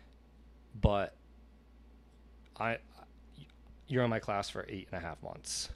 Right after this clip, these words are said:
Hopefully, I say by the time you leave here in June, hopefully you're a better version of yourself in some capacity. Whether you're a better writer,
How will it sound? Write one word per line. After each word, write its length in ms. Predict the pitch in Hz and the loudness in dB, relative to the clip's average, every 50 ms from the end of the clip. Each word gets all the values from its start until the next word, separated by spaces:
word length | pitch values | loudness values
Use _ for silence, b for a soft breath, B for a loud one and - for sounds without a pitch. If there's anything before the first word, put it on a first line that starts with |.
| - - - | -14 -18 -20
Hopefully, 760 | - - - 113 113 113 - - 120 123 131 131 135 139 139 135 - - - | -12 -2 2 2 2 2 0 -2 0 2 4 4 4 2 2 -4 -10 -12 -8
I 80 | 101 | -6
say 180 | 95 - 110 110 | -4 0 0 0
by 160 | 98 101 95 | 0 0 0
the 80 | 95 92 | 0 -2
time 280 | - - 98 104 101 | -2 -2 -2 -2 -2
you 100 | 98 101 98 | -2 -4 -4
leave 280 | 95 95 104 107 101 | -4 -4 -4 -4 -4
here 200 | 107 113 110 107 | -2 -2 0 0
in 140 | 104 101 98 | 0 -2 -2
June, 400 | 85 92 98 101 98 104 127 147 - B B B B B B B B B B - | -4 -4 -4 -2 -2 -2 -2 -4 -6 B B B B B B B B B B -14
hopefully 640 | - - - 156 160 - - - - 123 113 110 110 | -6 0 6 6 6 6 6 -2 -4 -2 0 0 2
you're 240 | 107 110 107 107 | 4 4 4 6
a 60 | 107 98 | 4 2
better 400 | 87 85 107 104 104 110 107 95 | 0 0 0 2 4 4 2 2
version 600 | 87 98 92 87 90 92 107 117 117 120 127 123 B B B B B B B - - - | 0 0 0 0 0 2 2 2 4 4 2 0 B B B B B B B -18 -2 2
of 160 | 135 120 107 | 2 2 4
yourself 560 | 104 107 104 - - - 110 87 87 87 - | 4 2 2 2 2 0 0 0 -2 -2 -4
in 100 | 101 95 | -6 -6
some 240 | - - 104 95 92 | -4 -2 -2 -2 -2
capacity. 720 | - - - - 92 90 - - - - - - - - - B B B B B B B B - - | -4 -6 -6 -4 -4 -6 -6 -6 -8 -8 -8 -10 -10 -12 -14 B B B B B B B B -14 -6
Whether 240 | 101 101 104 101 | -2 0 0 2
you're 380 | 98 98 98 92 92 90 90 - - - - | 2 0 2 2 2 2 0 -2 -4 -8 -12
a 60 | - | -12
better 420 | 92 - 92 85 82 80 80 95 - B B B B B B B - - - - | -6 -2 -2 0 0 -2 -4 -6 -8 B B B B B B B -20 -20 -18 -16
writer, 680 | - 85 90 95 113 123 117 120 120 120 117 123 127 | -12 -2 2 4 4 6 6 6 6 6 4 2 0